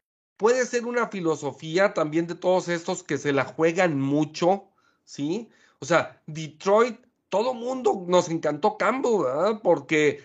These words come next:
transmitía a su equipo y a los jugadores esta pasión por el juego y este me la juego, pero tiene pocas armas. Entonces yo creo que, y siento que todo esto del arriesgue,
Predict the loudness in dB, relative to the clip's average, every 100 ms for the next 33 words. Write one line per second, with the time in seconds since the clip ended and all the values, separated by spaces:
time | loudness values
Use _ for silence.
0 | _ -2 2 2 -2 -10 -10 -2 -2 -2
1 | -4 -6 -6 -10 -4 -2 0 -2 -6 -2
2 | 0 0 -2 -4 -6 -4 -6 -4 -2 0
3 | 2 2 2 0 0 0 0 0 0 0
4 | 0 2 0 -2 -2 4 4 2 -20 _
5 | _ _ 2 2 2 0 0 0 -2 -2
6 | -2 -2 0 -2 -4 -4 _ _ _ -4
7 | 0 0 0 2 2 2 -8 -8 -6 -4
8 | -2 -2 -2 -4 0 2 2 0 2 2
9 | 2 -2 0 2 2 -2 -2